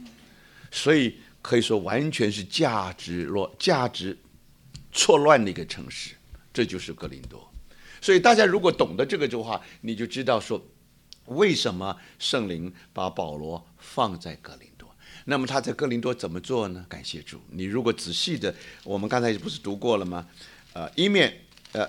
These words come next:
读过了，在一年半之久，我们从哥林多，呃，书信里面就可以看得出来。那么尤其我们刚才不是读过一段，呃，哥林多前书第二章吗？那里保罗特别怎么说？他说，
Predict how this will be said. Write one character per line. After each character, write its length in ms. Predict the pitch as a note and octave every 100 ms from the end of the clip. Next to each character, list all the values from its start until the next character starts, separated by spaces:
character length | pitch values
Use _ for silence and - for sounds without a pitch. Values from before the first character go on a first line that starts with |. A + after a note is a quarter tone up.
| -
读 120 | C#3
过 200 | C3 C#3+
了， 180 | G2+ - -
在 180 | C#3 -
一 180 | G3+ A3
年 240 | D3+ D3+
半 220 | E3 E3+ C3
之 160 | A#2
久， 220 | - F2
我 160 | F2+ G2
们 140 | G2
从 180 | G#2 G#2+
哥 160 | F#2+ C3
林 180 | A#2+ A#2
多， 200 | A#2 A#2 -
呃， 220 | - F#2+ F2
书 260 | - B2
信 240 | B2+ D3 G#2+
里 80 |
面 180 | F2 F2+
就 120 | E2
可 80 | -
以 40 | E2+
看 240 | - G2
得 80 | E2
出 180 | - D2+
来。 180 | - -
那 100 | A2
么 80 | G#2+
尤 120 | C3+
其 220 | - A2+
我 160 | A2 F#2+
们 140 | F#2+
刚 180 | A2 C3
才 240 | A#2 G#2 - - -
不 100 | G#2
是 140 | -
读 180 | F2 G#2
过 220 | A#2 B2+
一 100 | G2+
段， 320 | F2+ B2+ G2+ - - - - -
呃， 300 | - - -
哥 100 | A#2+
林 120 | G#2+
多 140 | G2+
前 340 | G#2+ - E2+ G2
书 160 | -
第 160 | G2+ B2+
二 240 | D3+ C3+
章 240 | G2 G#2+ F#2
吗？ 200 | F2+ E2+ - - -
那 160 | D3
里 120 | B2
保 180 | A2 G#2+
罗 140 | F#2 A2
特 200 | - C3+
别 160 | A2
怎 140 | A2 E2+
么 100 | E2
说？ 360 | - G#2+ G2+ - - -
他 180 | - A#2+
说， 480 | - A#2+ A2+ G#2+